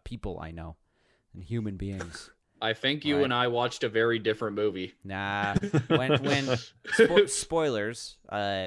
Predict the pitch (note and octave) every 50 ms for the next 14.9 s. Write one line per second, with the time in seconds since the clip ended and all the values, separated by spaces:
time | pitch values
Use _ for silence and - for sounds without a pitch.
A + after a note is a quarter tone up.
0 | - - B2 A#2+ A#2+ A#2+ B2+ C3+ D#3 - - F#3 D3 A#2+ A#2+ B2+ C3+ C#3+ D3 D3+
1 | D3 D#3 D3+ - _ _ _ _ _ _ _ _ _ - - - C3 C3 C3+ B2
2 | - C#3+ C#3 C#3 C#3 C#3 - - A#2+ A2+ A2 G#2+ A2 G#2 G2+ F#2+ _ _ - A2
3 | A2+ A2+ G2+ F#2+ E2+ G2 A2+ B2+ C3+ C#3+ C#3 C#3 C3 A#2 - A#2 B2 A#2 B2+ C3
4 | B2+ C#3 C3+ B2 B2+ A2 A2 G2+ - - - - G2 F#2+ F#2 F#2+ E2+ - - F#2+
5 | G2+ F#2+ F#2 F2+ - - G2 G2 A2 A#2+ - - - - _ _ _ _ _ _
6 | _ - G#2+ G2+ G2 - - A2+ A2 - - - - A#2 A#2 A2 G#2+ G2 F#2 F2+
7 | - - _ _ - F#2+ F2 - - - - - _ _ _ _ _ - B2+ B2
8 | A2 G2+ A#2+ - - E3+ D3 C3 - C#3 C3+ C3 C#3+ E3+ D3+ C#3 B2 D3+ C#3+ C#3
9 | D3+ D#3 D3+ D#3 D#3 D3+ D#3 D3 D3 C#3+ C#3 C#3+ C3 B2+ B2+ B2+ - B2+ A#2+ -
10 | - C3 A#2+ - - C#3 A#2+ - G#2+ F2+ - A#2+ G#2+ G#2 G#2 - - - - -
11 | _ - C3 - - C3+ - A3+ - F3+ G3 G#3 F3 - - F3+ E3+ - - F#3
12 | F3+ - - - E3+ - - - D#3 - - _ - C3+ - - - C3+ - E3
13 | E3+ D3+ A#2 C3+ F#3 E3+ D3+ D3+ D3 C#3 C3 A#2+ A#2 A2+ A2 G2+ G#2 G2+ G#2 G#2+
14 | A2+ G#3 - A2 G#2 F3 G2 G2+ G#2 A3 C3 A#2+ A2+ - G#2 G2 F2 C#2+